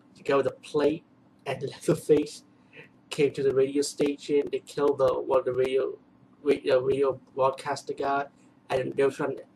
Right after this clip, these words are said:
and they were going after the woman. But when it was going after the woman, this is when, um, excuse me, I should rephrase that. They're going after the woman, she locked us in the metal door, and that's when her partner, the radio guy, comes in with the coffee,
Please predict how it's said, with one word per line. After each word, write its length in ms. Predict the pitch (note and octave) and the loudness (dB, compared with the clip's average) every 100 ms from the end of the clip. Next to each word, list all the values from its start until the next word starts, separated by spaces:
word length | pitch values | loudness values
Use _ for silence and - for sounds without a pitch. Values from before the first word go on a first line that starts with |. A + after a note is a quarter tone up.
| - | 0
and 120 | C3+ | 4
they 60 | |
were 200 | D3+ C3+ | 6 4
going 240 | C#3 B2+ C#3 | 2 0 0
after 240 | D3 D3 | 0 0
the 120 | - | 2
woman. 360 | D#3+ F3 D3+ B2+ - _ _ _ _ - - _ | 2 2 0 -2 -10 _ _ _ _ -20 -20 _
But 360 | C#3 C3 B2+ - | 4 6 4 2
when 140 | D3+ | 4
it 40 | D#3 | 4
was 100 | C#3+ | 6
going 180 | D3+ C#3+ | 4 2
after 240 | - C3+ | 0 0
the 100 | C3+ | 2
woman, 600 | E3+ F#3 D#3+ D3 C#3+ - _ _ _ _ _ _ _ - | 4 4 4 4 2 -2 _ _ _ _ _ _ _ 0
this 180 | D#3+ F3+ | 2 4
is 140 | G#3 | 2
when, 360 | E3+ F3+ E3 C#3+ | 6 8 8 4
um, 360 | C#3 C3+ C3 - | -2 -2 -4 -6
excuse 380 | - - C#3+ | -8 -2 -2
me, 100 | C3+ | 0
I 40 | C3 | -4
should 160 | C#3 | -4
rephrase 500 | C3+ - C3+ C3 - | -10 -6 -4 -4 -4
that. 280 | B2+ B2+ A#2+ - _ _ - | -6 -6 -6 -12 _ _ 4
They're 100 | C#3+ | 6
going 220 | C#3+ C#3+ | 6 4
after 240 | C#3+ - | 2 0
the 80 | C3 | 0
woman, 420 | C3 C#3+ C#3+ C3+ | 4 4 4 2
she 160 | C3 C3+ | -2 -2
locked 240 | C3 B2+ | -2 -2
us 60 | - | -6
in 80 | C3 | -8
the 60 | |
metal 200 | C3 C3 | -2 0
door, 260 | B2+ C#3+ E3+ | 2 2 2
and 80 | - | 2
that's 200 | E3+ - | -2 -2
when 220 | - B2+ - _ _ | -4 -6 -10 _ _
her 80 | - | -14
partner, 400 | - - D3+ C#3 | -8 -2 0 0
the 100 | B2+ | 0
radio 300 | B2+ C#3+ C#3+ | 2 4 2
guy, 180 | C3+ B2+ | 0 -4
comes 320 | - C#3+ B2+ | -6 -6 -4
in 60 | C3 | -4
with 80 | - | -4
the 80 | |
coffee, 580 | - D#3 C#3+ C#3+ C#3 B2 | -6 0 0 0 -4 -8